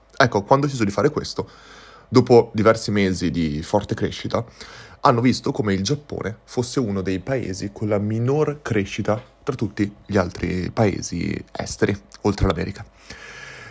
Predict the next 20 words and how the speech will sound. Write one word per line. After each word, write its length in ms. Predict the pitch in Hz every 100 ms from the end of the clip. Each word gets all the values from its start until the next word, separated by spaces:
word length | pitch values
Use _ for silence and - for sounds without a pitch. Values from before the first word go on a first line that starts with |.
| - -
Questo 420 | - 190 233 226
è 340 | - 123 113 110
proprio 340 | 127 123 117 107
l'inizio 680 | 117 131 101 - 117 117 -
di 200 | 110 107
un'intervista 580 | 110 107 120 120 120 107
che 80 |
ho 40 | 101
ascoltato 720 | - 120 110 104 104 110 110
molto, 460 | - 123 160 135 123
molto 260 | 113 107 107
interessante, 580 | 101 104 - 101 95
che 120 | 107 104
mi 40 |
è 40 |
stata 300 | 101 101 95 101
inviata 480 | 101 101 92 92 101
da 260 | 92 87 - - _ _ _ _ _ -
Fabio 280 | - 110 104
Spada, 420 | - 104 110